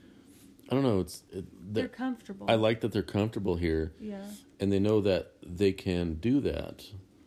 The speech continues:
Speaker 2: But also, like, if we
Speaker 1: They still have manners, though. They're,
Speaker 2: Yeah.
Speaker 1: they're not, like,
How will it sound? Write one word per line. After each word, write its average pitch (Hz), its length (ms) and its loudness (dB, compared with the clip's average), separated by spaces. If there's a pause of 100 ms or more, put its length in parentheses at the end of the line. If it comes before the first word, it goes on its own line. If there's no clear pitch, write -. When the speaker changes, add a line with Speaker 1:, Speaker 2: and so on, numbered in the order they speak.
(600)
Speaker 2:
But 254 140 -4
also, 254 360 -2
like, 202 300 -4
if 214 280 -8
we 220 560 -8
Speaker 1:
They 110 160 6
still 123 220 2
have 123 140 4
manners, 120 380 4
though. - 400 -2
They're, 92 120 4
Speaker 2:
Yeah. - 240 0
Speaker 1:
they're 101 100 6
not, 107 300 0
like, 87 300 0